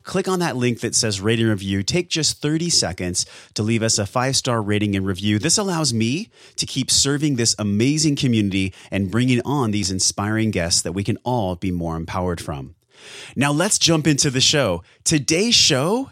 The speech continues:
is literally going to rock. I am sitting down with author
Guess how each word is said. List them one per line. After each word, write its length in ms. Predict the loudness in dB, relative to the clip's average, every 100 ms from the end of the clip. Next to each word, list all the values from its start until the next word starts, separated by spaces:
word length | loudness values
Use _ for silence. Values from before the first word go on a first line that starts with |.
| _ 2
is 220 | 2 4
literally 760 | 2 4 6 4 2 2 -2 -2
going 300 | 2 2 2
to 120 | 0
rock. 580 | -4 0 2 2 0 -6 -18 -12 -4
I 140 | 0
am 160 | 0 2
sitting 340 | 2 2 0
down 340 | 0 0 0 -2
with 160 | -4 -2
author 520 | -2 0 0 0 0